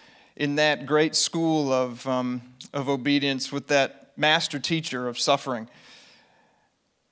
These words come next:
As Jesus did, let's submit. We submit to our Savior this evening. I was thinking on the way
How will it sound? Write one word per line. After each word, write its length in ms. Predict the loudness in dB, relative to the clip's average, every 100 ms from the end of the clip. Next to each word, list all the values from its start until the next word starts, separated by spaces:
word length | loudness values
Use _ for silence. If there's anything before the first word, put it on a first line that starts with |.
| 0
As 220 | 2 4
Jesus 380 | 2 2 2 0
did, 260 | 0 0
let's 600 | 4 4 4 2 0 0 -2
submit. 560 | 0 2 2 2 2
We 240 | 0 -2 0
submit 560 | 0 -2 0 0 -2 -4 -20 _ _ _ _ _ _ _ -6
to 180 | 0 4
our 140 | 4
Savior 580 | 4 2 0 -2 -4 -6 -12 -20 _
this 200 | -6 -2
evening. 560 | 0 0 0 -4 -8 -16 _
I 40 | -10
was 120 | -2
thinking 280 | 0 2 4
on 140 | 4
the 80 | 4
way 400 | 6 6 6 2